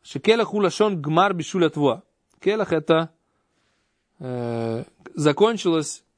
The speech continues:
созревать, э, пшеница, виног-, э, как бы зерновые. Кашер бишлу коль цурко.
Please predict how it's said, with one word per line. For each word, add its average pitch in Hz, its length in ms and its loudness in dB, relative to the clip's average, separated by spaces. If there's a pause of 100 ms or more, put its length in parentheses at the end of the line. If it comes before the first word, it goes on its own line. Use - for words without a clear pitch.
(260)
созревать, 151 720 0 (560)
э, 127 520 -2
пшеница, 151 480 -2
виног-, 120 260 -2
э, 127 540 -2
как 131 180 -10
бы 131 200 -4
зерновые. 139 460 0
Кашер 202 320 0
бишлу 185 340 0
коль 202 220 2
цурко. 147 320 -2